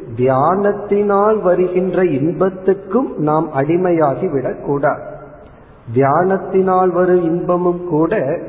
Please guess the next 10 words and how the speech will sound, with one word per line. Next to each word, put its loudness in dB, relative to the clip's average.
அதையும் 0
நாம் 2
நீக்கி 0
தி-, 2
எதை 2
தியானிக்கின்றோம் 2
அந்த 0
ஞானத்தினால் 2
மன 2
நிறைவை 2